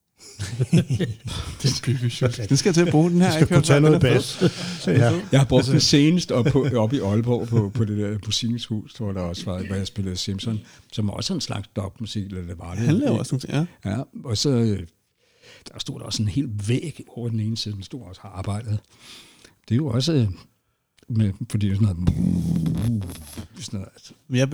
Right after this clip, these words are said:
Speaker 1: jeg, jeg, jeg kan godt lide at ligesom bare embrace det der. Når først det begynder at resonere, så føler jeg bare lidt, okay, så lige nu så harmonerer jeg bare med, med spillestedet. Det er
Speaker 3: Man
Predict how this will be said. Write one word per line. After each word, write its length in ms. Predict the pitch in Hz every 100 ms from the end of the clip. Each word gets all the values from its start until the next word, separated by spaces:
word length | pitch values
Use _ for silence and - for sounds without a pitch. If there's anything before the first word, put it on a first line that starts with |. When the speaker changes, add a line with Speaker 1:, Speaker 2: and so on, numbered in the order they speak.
| 113 117
Speaker 1:
jeg, 140 | 156 156
jeg, 100 | 143 -
jeg 80 |
kan 100 | -
godt 160 | 190 175
lide 100 | 180
at 40 | 165
ligesom 220 | 170 147
bare 140 | 123
embrace 440 | 117 - 104 123 -
det 80 |
der. 60 | 110
Når 120 | 110
først 180 | 123 147
det 80 | 151
begynder 280 | 127 147 131
at 60 |
resonere, 400 | 131 127 131 127
så 120 | 117
føler 200 | 143 151 123
jeg 60 |
bare 100 | 117 117
lidt, 120 | 131
okay, 240 | 147 156
så 140 | 151 156
lige 120 | 180
nu 60 | 185
så 120 | 180
harmonerer 480 | 175 151 151 - 139
jeg 100 | 135
bare 220 | 123 123
med, 300 | 131 123 117
med 160 | 123
spillestedet. 640 | 117 120 127 - 127 - -
Det 80 |
er 40 |
Speaker 3:
Man 60 | 110